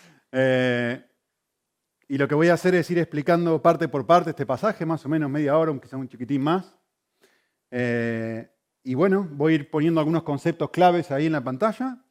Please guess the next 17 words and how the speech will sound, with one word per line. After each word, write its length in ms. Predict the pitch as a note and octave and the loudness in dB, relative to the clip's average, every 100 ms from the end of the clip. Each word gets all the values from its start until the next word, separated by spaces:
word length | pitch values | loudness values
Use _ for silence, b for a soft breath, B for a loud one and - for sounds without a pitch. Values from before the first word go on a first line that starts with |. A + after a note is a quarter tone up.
| _ _ _ B2+ | _ _ _ -10
de 80 | |
tal 180 | B2 D3+ | -2 -2
forma 360 | D3 D#3+ E3 C#3+ | 0 0 2 0
de 140 | C3+ | -2
que 140 | C#3+ B2+ | -4 -10
si 580 | C3+ C3 C3 B2+ D3 - | -6 -4 -2 -2 -4 -2
hay 180 | D3 E3+ | 2 4
algo 220 | E3+ C#3+ | 2 0
que 80 | C#3+ | -4
yo 160 | D3 | -2
digo 200 | D#3+ F3 | 0 0
que 120 | C3+ | -2
te 100 | - | -4
impacta, 480 | B2+ A2+ F#3+ F#3 D#3+ | -6 2 2 2 -6
que 80 | C3 | -6
te 140 | B2 | -10
sirve, 440 | - G3 F3+ G3 | -4 -2 0 -2